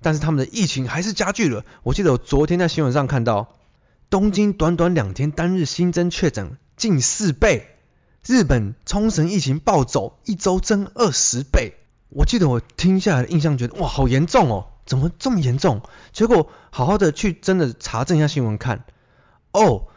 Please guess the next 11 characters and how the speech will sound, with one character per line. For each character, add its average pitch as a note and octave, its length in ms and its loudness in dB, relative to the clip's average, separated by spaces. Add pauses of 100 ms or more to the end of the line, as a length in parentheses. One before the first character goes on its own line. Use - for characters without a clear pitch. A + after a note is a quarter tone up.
(220)
日 G3 180 0
本 A2 200 2
现 C3+ 200 0
在 B2+ 220 0
一 C3+ 120 -8
天 C3 520 -4 (300)
确 - 240 -2
诊， F#2+ 360 -8 (420)
全 B2+ 300 0
日 E3+ 120 2
本 G#2+ 320 -6